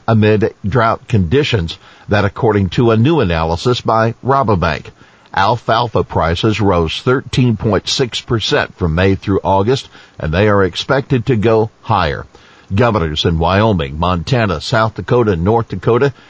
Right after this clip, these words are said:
have eased regulations on truckers to speed hay deliveries. Alfalfa exports this year are relatively flat, except for shipments to China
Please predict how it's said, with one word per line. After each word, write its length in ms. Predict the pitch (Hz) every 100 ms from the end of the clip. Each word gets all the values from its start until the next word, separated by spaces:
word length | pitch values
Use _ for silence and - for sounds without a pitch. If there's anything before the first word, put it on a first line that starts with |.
| -
have 180 | 120 107 -
eased 340 | 165 117 -
regulations 800 | 87 90 90 92 98 107 113 87
on 160 | 90 82
truckers 480 | - 117 101 90 -
to 120 | 101
speed 340 | - 113 101
hay 200 | 87 87
deliveries. 760 | 80 85 92 117 92 80 64 - _ _ - -
Alfalfa 600 | 82 - 101 98 85 -
exports 600 | 95 85 - 95 85 -
this 260 | 95 85
year 160 | 107 101
are 120 | 117
relatively 640 | 76 92 92 82 85 73 73
flat, 440 | - 117 95 73 - _ _
except 540 | - 107 - 175 120 -
for 120 | 98
shipments 580 | 85 107 85 104 110 -
to 120 | 110
China 560 | 87 - - 131 85